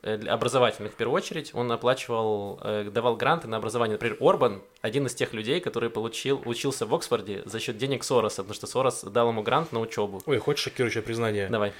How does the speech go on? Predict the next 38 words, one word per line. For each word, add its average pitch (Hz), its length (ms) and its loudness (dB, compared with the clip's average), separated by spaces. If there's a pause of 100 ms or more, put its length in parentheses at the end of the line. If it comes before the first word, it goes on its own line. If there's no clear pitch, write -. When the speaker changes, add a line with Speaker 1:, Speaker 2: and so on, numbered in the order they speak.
(180)
Speaker 2:
Я 113 460 4
человек, 117 460 -2 (360)
который 107 320 0
учился 104 440 -2 (360)
программировать 117 600 2 (100)
на 117 60 -8
деньги 110 200 -2
Сороса. 104 380 -2 (280)
Speaker 1:
А, 131 360 4 (160)
так 143 180 0
вот 185 220 2
у 143 40 -2
нас 131 140 2
Speaker 2:
Я 113 60 -2
Speaker 1:
шпион. 127 280 2 (140)
Speaker 2:
<laughs> - 160 -12
То 143 60 4
есть, 139 280 6
грубо 143 320 6
говоря, 131 280 6
в - 140 -8
моей 135 180 2
школе, 165 420 2 (500)
э, 120 360 0
в 110 60 -8
Новосибирской, 117 600 -4 (480)
где 117 140 -4
я 113 60 2
учился, 147 360 0
Сорос 151 280 4
поставил 127 400 0
компьютер 131 380 0
на, 110 200 0
на 113 320 -4
два 127 140 0
компьютерных 117 420 -2
класса 104 280 0
нам. 95 240 -10